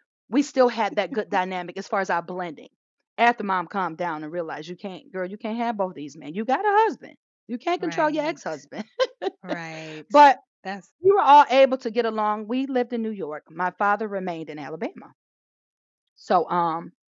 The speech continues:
Speaker 1: when we would go down, we could stop at their house. Mom would trade us off. He, she and the wife have a conversation. My dad would get out. My, my stepfather would get out. He and my dad would have a conversation when they traded us off for the summer.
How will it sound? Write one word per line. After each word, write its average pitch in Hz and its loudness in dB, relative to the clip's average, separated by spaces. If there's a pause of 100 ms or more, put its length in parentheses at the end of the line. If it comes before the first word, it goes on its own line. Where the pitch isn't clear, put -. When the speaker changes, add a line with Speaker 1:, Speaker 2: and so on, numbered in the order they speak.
(340)
Speaker 1:
when 269 4
we 294 4
would 311 0
go 311 6
down, 349 0
we 339 2
could 392 0
stop 302 4
at 277 -4
their 285 0
house. 285 2
Mom 247 2
would 269 -4 (120)
trade 240 -4
us 233 -6
off. 233 0
He, 208 -10
she - -10
and 247 -2
the 226 -4
wife 226 2
have 233 2
a 233 -6
conversation. 233 -6
My 180 -4
dad 196 -4
would 220 -6
get 220 -4
out. 208 -2
My, 185 -6 (120)
my 202 -4
stepfather 208 -2
would 202 -12
get 220 -2
out. 202 0
He 214 -6
and 180 -8
my 202 -2
dad 208 -2
would 214 -6
have 208 -4
a - -16
conversation 202 -8
when 175 -8
they 165 -8
traded 202 -6
us 190 -16
off 190 -2
for 196 -10
the 185 -14
summer. 214 -8